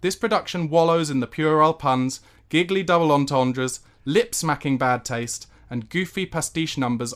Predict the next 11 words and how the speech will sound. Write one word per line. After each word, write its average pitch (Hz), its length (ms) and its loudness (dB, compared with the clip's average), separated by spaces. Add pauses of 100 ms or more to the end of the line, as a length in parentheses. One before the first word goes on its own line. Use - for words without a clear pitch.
often 156 340 -6
found 123 380 -2
in 120 100 -4
college 113 380 -8
reviews. 104 540 -10 (460)
All 208 200 4
those 190 200 2
traits, 147 380 -2
I 123 80 -4
should 175 260 0
add, 117 220 -2